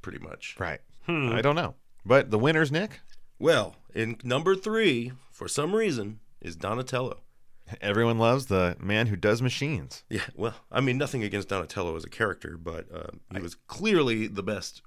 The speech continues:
Speaker 1: in the first game,
Speaker 2: Right, but
Speaker 1: so
Speaker 2: he was not the favorite, fan favorite by far.
Speaker 1: No,
Speaker 2: I,
Speaker 1: no, I'm
Speaker 2: I barely knew anyone that was,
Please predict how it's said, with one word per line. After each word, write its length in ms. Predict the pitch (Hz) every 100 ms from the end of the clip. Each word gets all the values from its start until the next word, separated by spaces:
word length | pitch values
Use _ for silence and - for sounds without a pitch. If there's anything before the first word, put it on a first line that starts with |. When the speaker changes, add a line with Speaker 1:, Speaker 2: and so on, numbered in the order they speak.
| -
Speaker 1:
in 120 | 101
the 80 | 95
first 300 | - 160 -
game, 320 | 95 85 76 - -
Speaker 2:
Right, 200 | - 190
but 120 | 127 -
Speaker 1:
so 60 |
Speaker 2:
he 80 | 143
was 160 | 196 104
not 360 | 107 110 95 - -
the 200 | 104 92
favorite, 520 | 87 - 101 80 73 - 98
fan 260 | 95 113 92
favorite 380 | 90 78 78 85
by 140 | 98
far. 420 | - 82 62 - -
Speaker 1:
No, 200 | 120 143
Speaker 2:
I, 20 |
Speaker 1:
no, 140 | 110 -
I'm 120 | 90 -
Speaker 2:
I 60 | 143
barely 340 | 135 139 139
knew 120 | 117 110
anyone 380 | 123 110 92 82
that 120 | 80
was, 220 | 87 73